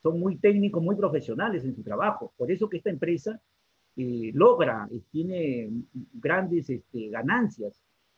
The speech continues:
tiene buenos, este, dividendos, pues, ¿no? Viene,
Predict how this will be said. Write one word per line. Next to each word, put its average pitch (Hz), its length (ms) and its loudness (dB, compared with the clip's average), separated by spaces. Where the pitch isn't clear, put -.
tiene 156 600 -2
buenos, 170 460 2
este, - 280 -8
dividendos, 127 720 0
pues, 151 180 2
¿no? 240 280 -4
Viene, 139 580 -4